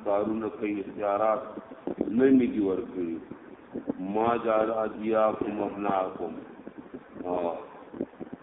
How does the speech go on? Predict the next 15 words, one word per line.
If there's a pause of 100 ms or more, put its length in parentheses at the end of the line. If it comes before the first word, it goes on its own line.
(240)
نو
چې (140)
کله
متبنا (1300)
او
دعیز
ولد
نه (100)
کېږي،
نو
متنبي
څنګه (100)
نبي
شي؟ (1120)
د